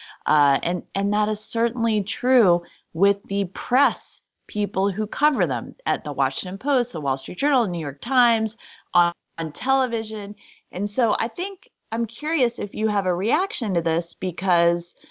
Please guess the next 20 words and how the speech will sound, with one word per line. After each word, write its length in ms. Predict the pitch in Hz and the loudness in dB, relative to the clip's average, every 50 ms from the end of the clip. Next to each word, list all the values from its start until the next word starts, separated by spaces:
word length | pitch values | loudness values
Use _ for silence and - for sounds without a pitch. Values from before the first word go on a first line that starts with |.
| _ _ _ _ | _ _ _ _
uh, 260 | - 175 170 165 196 190 - | 2 4 4 4 2 0 -4
certainly 640 | - - 240 240 247 240 233 247 240 233 214 196 185 | -6 -2 0 2 2 2 0 -2 0 0 0 -2 -2
things 540 | 185 - - 208 208 202 202 202 196 - - | -4 -4 -4 -2 0 0 0 0 -2 -2 -4
between 840 | - 185 170 - - - 196 196 190 185 180 180 175 170 165 165 165 - _ _ _ _ _ _ _ _ _ | -4 -4 -4 -4 -6 -4 -2 0 2 2 2 2 2 2 0 0 -2 -6 _ _ _ _ _ _ _ _ _
the 140 | _ 185 185 | _ 4 4
media 720 | 185 180 185 202 208 202 208 202 190 175 165 165 156 143 - - _ _ | 6 6 6 4 4 4 4 4 6 6 6 4 2 2 -2 -10 _ _
and 680 | 175 175 170 165 160 156 156 151 156 151 143 - - - _ _ _ _ _ _ _ _ _ _ | -6 -4 -2 0 0 0 -2 -4 -6 -8 -10 -10 -12 -14 _ _ _ _ _ _ _ _ _ _
President 560 | - - 208 202 180 185 170 170 160 - - | -4 0 0 0 0 -2 -6 -6 -6 -6 -8
Trump 520 | - - 269 294 262 180 156 147 - _ - _ _ | -6 0 2 4 4 4 2 0 -6 _ -20 _ _
have 300 | - 175 180 160 165 165 | -10 -8 -8 -8 -6 -2
been 420 | 190 185 175 170 165 165 160 143 - _ _ _ - | 0 2 2 2 0 -2 -6 -8 -10 _ _ _ -20
very 760 | 156 156 156 190 208 247 277 247 196 165 156 147 147 147 - _ _ _ _ _ _ _ | -14 -4 -2 0 2 2 2 2 2 0 0 -2 -4 -6 -10 _ _ _ _ _ _ _
high 640 | - - 196 185 185 180 175 170 170 165 156 156 156 - _ _ _ _ | -6 -2 2 2 4 4 4 2 2 0 -2 -4 -6 -12 _ _ _ _
caliber, 720 | - - - 185 180 180 180 175 160 165 165 165 160 160 156 | -12 -4 2 2 2 4 2 0 -2 -2 -4 -4 -2 -2 -4
high, 600 | 151 151 175 180 180 175 170 165 165 160 160 151 - | -4 -4 -2 0 2 2 2 0 -2 -2 -4 -6 -8
um, 500 | - 147 151 147 139 123 120 123 135 147 - _ _ - - _ _ _ _ _ _ - | -8 -6 -4 -4 -4 -6 -6 -8 -10 -12 -14 _ _ -16 -16 _ _ _ _ _ _ -2
reactivity, 960 | 170 196 214 202 190 180 180 - - - 262 254 190 175 127 104 82 80 - - | 2 2 4 4 2 0 -2 -6 -2 0 0 0 0 -2 -4 -6 -8 -12 -10 -4
I 140 | - 147 156 | -4 -2 -2
would 180 | 151 143 139 139 | -2 -4 -6 -8
say. 540 | - - - 139 127 113 110 123 160 196 | -12 -10 -8 -8 -6 -6 -6 -6 -8 -8